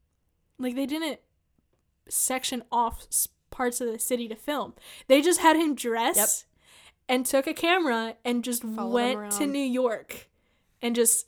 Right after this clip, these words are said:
Speaker 1: unleashed him to the public.
Speaker 2: So some of the reactions in the background are real
Speaker 1: Real
Speaker 2: people
Speaker 1: people.
Speaker 2: being like, "What the
Speaker 1: Well, there
Speaker 2: heck
Speaker 1: was a,
Speaker 2: is
Speaker 1: there was
Speaker 2: this guy?"
Speaker 1: actually a lot of, like, minor car accidents.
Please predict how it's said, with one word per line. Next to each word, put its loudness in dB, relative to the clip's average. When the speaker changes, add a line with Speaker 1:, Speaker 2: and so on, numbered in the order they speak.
Speaker 1:
unleashed -2
him -6
to -8
the -10
public. -10
Speaker 2:
So -10
some -6
of -2
the -4
reactions -12
in -10
the -12
background -8
are -8
real -2
Speaker 1:
Real 6
Speaker 2:
people 0
Speaker 1:
people. -2
Speaker 2:
being -2
like, -8
"What -10
the -4
Speaker 1:
Well, 8
there 8
Speaker 2:
heck 6
Speaker 1:
was 2
a, 4
Speaker 2:
is -4
Speaker 1:
there 4
was 6
Speaker 2:
this 4
guy?" 4
Speaker 1:
actually 0
a 2
lot 0
of, -4
like, -6
minor -4
car -6
accidents. -6